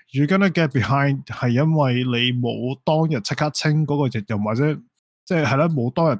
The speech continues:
即刻清，清個日任。但係 in the end of the day is that 你其實同，即係我同阿 Abby 咁樣，其實個差距唔會真係太大，因為佢 implement 咗一個類似一個 catch up 嘅 mechanic。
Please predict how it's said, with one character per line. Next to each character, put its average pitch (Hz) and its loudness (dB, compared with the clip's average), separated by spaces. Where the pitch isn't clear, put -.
即 - -10
刻 156 0
清， - -4
清 151 2
個 123 2
日 107 -4
任。 127 -2
但 156 2
係 156 0
in 135 2
the 156 2
end 202 2
of 156 2
the 135 -2
day 147 2
is - -4
that 120 0
你 123 0
其 131 0
實 110 -2
同， 107 -8
即 180 0
係 147 0
我 117 2
同 113 -2
阿 117 0
Abby 123 0
咁 - -
樣， 135 0
其 123 -2
實 110 -4
個 127 -2
差 170 0
距 139 2
唔 117 -2
會 123 -2
真 165 0
係 117 2
太 120 0
大， 104 -2
因 170 0
為 165 2
佢 123 -2
implement 117 0
咗 120 -4
一 147 -4
個 120 -2
類 113 2
似 120 -2
一 131 2
個 131 -4
catch - -2
up 131 -2
嘅 - 0
mechanic。 113 -2